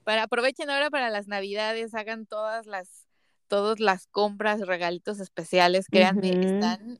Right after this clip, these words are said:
Speaker 1: están inigualables. A mí me encantaría que me regalaran así como una colección de ojos. <laughs>
Speaker 2: Muchos ojos. Y cualquier
Speaker 1: <laughs> Sí.
Speaker 2: diseño que se les ocurra, también se los hacemos. <laughs>
Speaker 1: Ay, qué bien. Pues bueno,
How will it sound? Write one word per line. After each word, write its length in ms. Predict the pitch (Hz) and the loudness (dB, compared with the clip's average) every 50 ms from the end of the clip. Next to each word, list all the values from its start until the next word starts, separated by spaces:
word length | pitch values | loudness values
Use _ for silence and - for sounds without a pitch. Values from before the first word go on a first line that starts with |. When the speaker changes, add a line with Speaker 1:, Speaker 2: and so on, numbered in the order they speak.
| _ - | _ -8
Speaker 1:
están 400 | - 190 - - 196 196 202 214 | -8 -8 -2 2 2 4 4 2
inigualables. 760 | 220 214 208 190 175 160 175 170 165 170 165 160 165 165 160 175 | 0 -2 -2 -4 0 4 6 6 8 8 6 4 4 0 0 0
A 80 | 170 | -2
mí 80 | 175 185 | -2 -2
me 80 | 202 | -4
encantaría 600 | 233 226 226 196 175 175 165 170 175 180 190 196 185 | -4 0 0 -2 0 0 -2 -2 -2 -2 -2 -2 -2
que 100 | 196 180 | -4 -4
me 100 | 170 165 | -4 -2
regalaran 540 | 160 151 156 160 156 156 160 165 175 170 165 | -2 -2 -2 -2 -2 -2 -4 -4 -6 -8 -12
así 200 | 170 - 170 - | -16 -16 -14 -14
como 160 | - 170 165 | -12 -12 -8
una 140 | 170 175 175 | -6 -6 -6
colección 520 | - 165 143 - - - - 156 156 175 180 | -6 -8 -12 -12 -12 -10 -8 -6 -4 0 4
de 80 | 180 160 | 6 6
ojos. 340 | 156 - - 233 262 - - | 6 6 4 -2 -2 -2 2
<laughs> 1700 | - - - - - - - - - 269 - - - - - - 269 - - 269 - - - - _ - 269 - _ _ _ - - - - | 2 2 2 0 -8 -18 -16 -10 -8 -8 -8 -10 -12 -4 2 2 2 2 2 -4 -2 -2 -2 -4 _ -4 -20 -20 _ _ _ -20 -4 2 6
Speaker 2:
Muchos 420 | 214 226 240 - - 285 - - | 6 6 6 6 4 2 2 2
ojos. 280 | 170 147 156 165 - - | 2 2 2 2 2 4
Y 120 | - 269 226 | 4 6 8
cualquier 380 | 269 254 233 - 247 233 233 | 8 6 6 6 6 4 6
Speaker 1:
<laughs> 20 | 220 | 6
Sí. 120 | 277 311 | 4 4
Speaker 2:
diseño 560 | 269 - - 277 285 294 254 214 196 185 185 | 4 4 6 6 6 6 4 2 2 2 4
que 120 | - 247 240 | 2 2 2
se 140 | - 233 | 2 2
les 180 | 220 226 233 220 | 2 2 4 2
ocurra, 460 | 202 196 214 214 220 233 269 302 254 | 2 4 4 4 6 6 6 6 4
también 300 | 262 247 214 214 214 220 - | 4 2 2 2 0 0 0
se 140 | - 226 | 0 0
los 120 | 220 233 233 | 2 2 2
hacemos. 480 | 220 214 - - 190 - 202 247 226 - - | 2 0 0 -2 -2 0 0 0 0 0 2
<laughs> 160 | 330 311 - _ _ _ _ _ _ _ - - | 0 0 0 _ _ _ _ _ _ _ 2 4
Speaker 1:
Ay, 220 | 180 180 180 190 | 6 6 6 4
qué 180 | - - 185 175 | 2 0 -2 -2
bien. 380 | 165 170 170 165 175 185 202 _ | -2 -4 -6 -6 -8 -12 -10 _
Pues 200 | - 202 196 180 | -2 -2 0 0
bueno, 280 | 185 208 202 196 190 | 0 0 0 0 -2